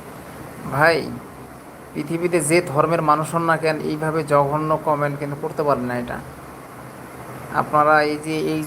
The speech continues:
জঘন্য এগুলা, সে, সে, সে, সে, সে, আমি কি বলবো আপনাদের এগুলা?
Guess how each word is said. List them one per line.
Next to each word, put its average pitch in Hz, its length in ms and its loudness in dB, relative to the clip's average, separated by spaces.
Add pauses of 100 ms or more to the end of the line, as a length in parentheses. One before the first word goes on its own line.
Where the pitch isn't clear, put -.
জঘন্য 151 500 0
এগুলা, 160 840 4 (2750)
সে, 147 140 -2
সে, 131 240 -4
সে, 127 200 -4
সে, 131 460 -4 (160)
সে, 151 300 -2 (1500)
আমি 143 280 0 (640)
কি 170 80 0
বলবো 165 260 4
আপনাদের 147 400 4
এগুলা? 127 300 -2